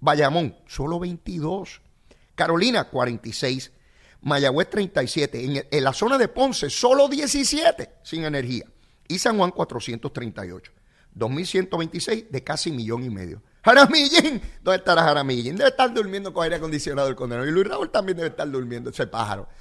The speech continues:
Son buena gente, yo los quiero mucho. Besitos en el cutis para los dos, ¿sabes? Bueno, besitos en el cutis para todos ustedes. Yo espero que hayan desayunado y los que no estén a punto de hacerlo.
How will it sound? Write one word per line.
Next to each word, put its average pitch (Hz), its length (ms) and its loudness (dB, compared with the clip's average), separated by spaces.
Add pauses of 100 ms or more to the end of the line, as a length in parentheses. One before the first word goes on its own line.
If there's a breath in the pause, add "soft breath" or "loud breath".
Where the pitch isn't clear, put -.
Son 208 160 -12
buena 196 260 2
gente, 147 300 0
yo 143 120 2
los 143 80 2
quiero 143 240 -2
mucho. 139 240 0
Besitos 214 340 2
en 254 60 0
el 208 100 -4
cutis 247 220 -4
para 208 240 6
los 175 160 0
dos, 185 140 0
¿sabes? 185 180 4 (200 loud breath)
Bueno, 180 220 2
besitos 139 380 -6
en 175 80 -2
el 151 80 -6
cutis 180 240 -8
para 110 260 -2
todos 110 320 -2
ustedes. 120 400 -2
Yo 135 80 -4
espero 107 260 -8
que 117 100 -8
hayan 113 180 -6
desayunado 120 580 -6
y 262 40 -4
los 214 100 -2
que 120 160 -10
no 117 80 -6
estén 117 260 -8
a 104 80 -8
punto 113 260 -10
de 101 60 -8
hacerlo. 220 320 -2